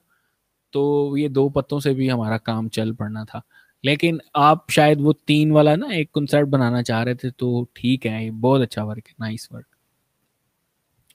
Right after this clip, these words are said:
ठीक है। Fonts could be much better, more better। अ,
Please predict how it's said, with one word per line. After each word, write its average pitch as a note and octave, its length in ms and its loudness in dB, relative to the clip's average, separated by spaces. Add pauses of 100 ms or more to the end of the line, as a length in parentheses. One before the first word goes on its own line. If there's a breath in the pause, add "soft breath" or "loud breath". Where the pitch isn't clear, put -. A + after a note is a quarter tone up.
(720)
ठीक B2+ 100 -4
है। D#3 80 0
Fonts F3+ 480 6 (140)
could G3 180 6
be G#3+ 100 6
much F3 300 2
better, D3+ 260 2 (300)
more F3 240 8
better। D3 340 2 (500 soft breath)
अ, C#3 520 0